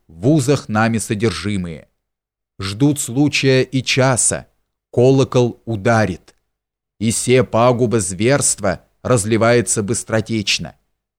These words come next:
Смерть и пожигание нам будет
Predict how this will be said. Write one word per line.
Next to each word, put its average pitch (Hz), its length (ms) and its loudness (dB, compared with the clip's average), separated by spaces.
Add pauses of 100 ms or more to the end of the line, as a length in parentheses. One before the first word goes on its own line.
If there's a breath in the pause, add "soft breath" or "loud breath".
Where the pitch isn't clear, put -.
(600)
Смерть 117 840 0
и 123 120 -2
пожигание 127 760 2
нам 123 260 2
будет 127 420 0